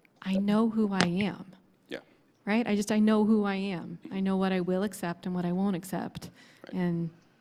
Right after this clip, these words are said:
Speaker 1: take it or leave it, you know, a little
Speaker 2: Yeah.
Speaker 1: bit, right?
Speaker 2: Yeah.
Speaker 1: Yeah, being able to share that with other people.
Speaker 2: Absolutely.
Speaker 1: Yeah, yeah. So you have to tell us, Sama, just kinda, like, what are some of the practices that nourish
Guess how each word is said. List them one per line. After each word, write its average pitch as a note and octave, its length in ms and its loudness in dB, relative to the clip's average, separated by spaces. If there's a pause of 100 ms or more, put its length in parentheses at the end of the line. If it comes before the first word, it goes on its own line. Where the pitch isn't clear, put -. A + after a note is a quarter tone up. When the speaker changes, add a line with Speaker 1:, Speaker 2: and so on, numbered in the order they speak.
(840)
Speaker 1:
take G#3 260 -4
it F#3+ 80 4
or G#3+ 140 6
leave C4 180 6
it, - 240 -2
you F#3+ 160 -2
know, F3+ 240 2
a - 20 -2
little E3+ 200 -4
Speaker 2:
Yeah. - 60 -4
Speaker 1:
bit, - 160 -8
right? G#3 440 -2
Speaker 2:
Yeah. D#2 200 -8 (180)
Speaker 1:
Yeah, G#3 400 -4
being F#3+ 140 4
able F#3+ 140 6
to F#3 60 0
share B3+ 220 -2
that - 240 -6 (160)
with F#3 160 -4
other - 160 -2
people. - 360 -6 (440)
Speaker 2:
Absolutely. A#3 320 0
Speaker 1:
Yeah, E3 360 -4 (240)
yeah. G3 320 2 (560)
So B3 320 6
you A#3+ 220 10
have C4 240 8
to D4 100 4
tell G3 260 8
us, F3+ 280 6 (160)
Sama, G3+ 380 6
just F#3+ 220 4
kinda, G3 180 2
like, F#3 160 2
what G3+ 180 8
are C4+ 80 8
some D4 160 4
of D4 60 6
the B3 80 8
practices F#3 920 -2 (380)
that F#3 180 2
nourish F#3 540 0